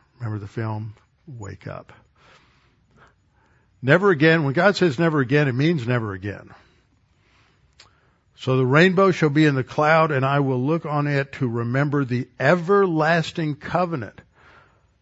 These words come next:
So you see, the creation covenant's an everlasting covenant. It just got modified twice.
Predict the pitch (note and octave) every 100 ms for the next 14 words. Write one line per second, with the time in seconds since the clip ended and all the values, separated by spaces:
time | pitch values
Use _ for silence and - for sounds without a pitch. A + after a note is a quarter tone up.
0 | _ - - E3 D3+ C3+ F#3+ G3+ G3+ C#3+
1 | C#3 - E3+ D#3 F#3 G#3+ F#3+ D3+ E3 E3+
2 | F3 E3+ - C#3 C#3 C#3 D#3+ C#3+ C#3+ -
3 | B2+ - D#3+ F#3+ F#3 A#2+ C#3 C3 D3 -
4 | C#3 A#2 B2 C#3 F#3 E3+ - A2 A2+ -
5 | - D#3 A2+ - - -